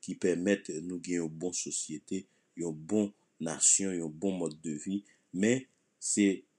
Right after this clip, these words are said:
nan lespri nou ke yo ye. Yo pa lòt bagay ke imajinasyon lòm. E pou lòm egziste, li tounen, euh, euh, euh, li kreye la fiksyon pou ke nou viv ansanm.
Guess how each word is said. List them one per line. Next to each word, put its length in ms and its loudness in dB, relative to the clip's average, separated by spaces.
nan 200 -2
lespri 560 -2
nou 180 4
ke 120 0
yo 220 2
ye. 180 2
Yo 100 0
pa 240 -2
lòt 320 0
bagay 400 -2
ke 200 -4
imajinasyon 920 0
lòm. 220 2
E 120 8
pou 160 0
lòm 240 2
egziste, 600 0
li 260 4
tounen, 480 2
euh, 520 4
euh, 300 4
euh, 280 2
li 160 0
kreye 400 2
la 160 -2
fiksyon 560 0
pou 120 0
ke 300 0
nou 160 -4
viv 240 -2
ansanm. 300 -6